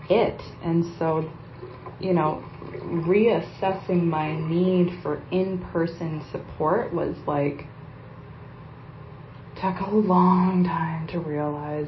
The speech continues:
that that's what I needed. And even now that Forrest is twenty-seven months old, um, you know, our routine is so stable now.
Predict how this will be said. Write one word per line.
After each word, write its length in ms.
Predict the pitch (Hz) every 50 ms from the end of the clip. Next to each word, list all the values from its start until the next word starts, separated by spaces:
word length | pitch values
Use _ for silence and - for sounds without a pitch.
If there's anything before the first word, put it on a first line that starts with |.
| - -
that 160 | 165 - -
that's 400 | 156 151 151 151 156 160 - - - - - - - - -
what 100 | 156 151
I 340 | 151 151 156 - - 170 160
needed. 460 | 160 165 180 202 175 170 - - 165 - - - - - - - - - - - -
And 220 | 165 165 170 170
even 180 | 165 175 165 165
now 240 | 165 165 165 175 180
that 140 | 175 - - -
Forrest 480 | - 147 147 151 151 147 - - -
is 360 | 160 156 160 160 160 160 156 160 - - - - - -
twenty-seven 1080 | - 165 165 165 165 165 165 165 165 165 160 160 160 165 - - 170 165 165 165 165 160
months 240 | 160 160 160 - - - -
old, 460 | 170 175 196 180 175 170 175 170 175 - - - - - - - - - - - -
um, 600 | 165 156 156 151 151 156 160 160 170 180 - -
you 120 | 196 190
know, 100 | 180 175
our 200 | 165 160 160 156
routine 480 | 151 160 170 165 - - 190 185 202 202
is 180 | 190 185 180 - - - - - - - - -
so 760 | 185 175 175 175 180 180 185 185 190 190 190 190 190 185 185 180 -
stable 340 | - 175 190 208 262 262 220
now. 440 | 180 156 151 151 151 156 - -